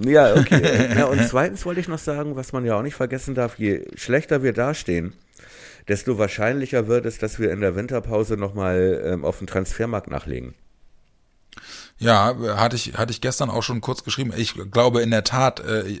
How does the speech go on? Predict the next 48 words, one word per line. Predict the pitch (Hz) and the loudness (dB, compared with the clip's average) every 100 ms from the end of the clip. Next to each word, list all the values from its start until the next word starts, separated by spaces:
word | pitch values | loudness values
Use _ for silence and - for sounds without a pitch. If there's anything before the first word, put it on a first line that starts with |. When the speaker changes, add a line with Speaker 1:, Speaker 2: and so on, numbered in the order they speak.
| 110 | -6
Speaker 2:
das | 104 - | -4 -2
hat | 110 | -2
es | |
jetzt | 110 117 | -2 0
mal | 113 | 0
wieder | 110 113 | 2 0
gezeigt, | 110 - 110 113 - - - - | -2 0 0 0 -10 -18 -12 -4
dass | 104 | 0
genau | 110 113 127 | 2 4 6
das, | 139 | 6
was | 127 123 | 4 2
wir | 135 | 2
im | |
Prinzip | 113 123 - | 2 0 -2
im | 117 | -2
Sommer | 107 120 139 | 2 2 2
schon | - 117 | 2 0
gesagt | 107 107 135 | 0 2 0
haben | 113 101 104 | 0 0 0
und | 101 | -2
es | 104 | -4
na-, | 113 110 107 | -2 -2 -4
für | - | -2
mich | 117 110 | -2 0
nach | 117 117 | -2 -2
wie | 135 | -6
vor | - - | -8 -4
unerklärlich | 147 - 123 - 131 131 143 123 | -2 -2 -4 -2 2 4 2 -2
ist, | 98 107 - - - - | -4 -4 -6 -10 -18 -8
wie | - | -2
Baumann | 104 113 120 117 | 2 4 4 4
und | 110 | 2
Fritz | - 123 - | -2 -4 -2
zu | - | 0
der | 110 | 0
Einschätzung | 101 120 110 - | 0 -2 -2 -4
kommen | 104 117 123 | -4 -4 -4
konnten. | 98 95 104 - - - | -4 -4 -6 -8 -14 -6
Aber | 160 | -2
du | 160 | 0
brauchst | - - 120 - | 2 2 2 0
einfach | - 117 131 | -2 -2 -2
nochmal | 123 135 135 - | -2 0 -2 -2
einen | 101 110 | 0 2
Strategen. | - 135 - 220 120 92 _ - _ - _ _ _ - - - | 2 2 0 0 -4 -10 _ -20 _ -20 _ _ _ -20 -20 -16
So. | - - - - - - - - - - | -12 -12 -12 -16 -20 -20 -18 -20 -16 2
Finde | 131 120 | 6 6
ich. | 92 87 - | 6 2 -6